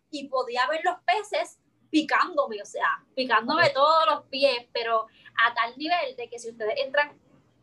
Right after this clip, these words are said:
Speaker 1: a la página, la, el, el Facebook, el video que yo tengo, el, el, la, el video de portada, eso fue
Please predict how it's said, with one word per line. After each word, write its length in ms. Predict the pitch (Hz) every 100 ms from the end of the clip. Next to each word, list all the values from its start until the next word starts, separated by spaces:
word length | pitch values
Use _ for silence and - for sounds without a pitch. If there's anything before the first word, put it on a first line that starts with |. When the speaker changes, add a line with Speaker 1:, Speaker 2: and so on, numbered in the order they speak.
| -
Speaker 1:
a 60 | 240
la 120 | 247
página, 440 | 269 311 294 208 - _ - - -
la, 200 | 262 240 -
el, 260 | 240 233 226
el 380 | - 226 220 220
Facebook, 520 | 311 294 - 220 - _ -
el 160 | 247
video 300 | 233 247 254
que 100 | 262
yo 100 | 339
tengo, 280 | 349 339 330
el, 140 | 311 294
el, 220 | 302 311
la, 160 | 320 311
el 360 | 269 277 277 240
video 180 | 285
de 100 | 285
portada, 520 | 294 311 311 311 233 -
eso 260 | 233 285 277
fue 120 | 320